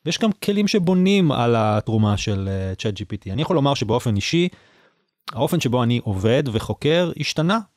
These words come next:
בעקבות ההיכרות עם הטכנולוגיות האלה. אני מתייחס היום לצ'אט ג'י פי טי כמעין עוזר מחקר. כמעט אין רעיון שאני חושב עליו שאני לא, אה,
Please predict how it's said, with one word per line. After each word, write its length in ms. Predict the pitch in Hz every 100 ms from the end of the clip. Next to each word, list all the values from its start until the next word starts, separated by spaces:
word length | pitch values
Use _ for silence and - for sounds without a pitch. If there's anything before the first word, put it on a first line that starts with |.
| _
בעקבות 580 | 120 107 123 117 147 165
ההיכרות 760 | 139 135 135 131 127 - 117 131
עם 140 | 113
הטכנולוגיות 840 | 110 110 107 - 113 104 101 92 95
האלה. 240 | 90 87 - - - - _ _
אני 140 | 117 123
מתייחס 400 | 123 120 123 -
היום 260 | 113 110 104
לצ'אט 440 | 101 98 98 117
ג'י 100 | 104
פי 120 | 101
טי 160 | - 117
כמעין 400 | 113 101 101 101
עוזר 260 | 92 107
מחקר. 520 | 98 90 - 139 156 160 - _ _ _ -
כמעט 240 | 113 117
אין 180 | 123 127
רעיון 540 | 113 104 101 104 117
שאני 360 | 117 107 95 98
חושב 380 | - 104 117 113
עליו 240 | 110 104 98
שאני 400 | - 92 92 90
לא, 520 | 92 95 92 90
אה, 40 | 87